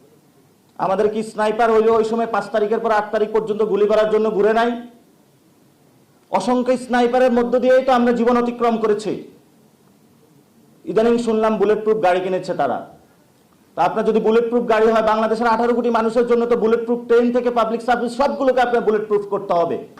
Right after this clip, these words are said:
আমরা এমনি একটি কাঁটাতারের বেষ্টনীর মধ্যে রয়েছি। সীমান্ত থেকে শুরু করে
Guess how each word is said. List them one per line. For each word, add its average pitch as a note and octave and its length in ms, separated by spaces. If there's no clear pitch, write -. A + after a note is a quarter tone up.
আমরা F#3 220
এমনি A3 240
একটি A#3+ 280
কাঁটাতারের A3 420
বেষ্টনীর A3 460
মধ্যে G#3 280
রয়েছি। G3+ 520
সীমান্ত A3 420
থেকে A#3+ 220
শুরু A#3 200
করে A#3 420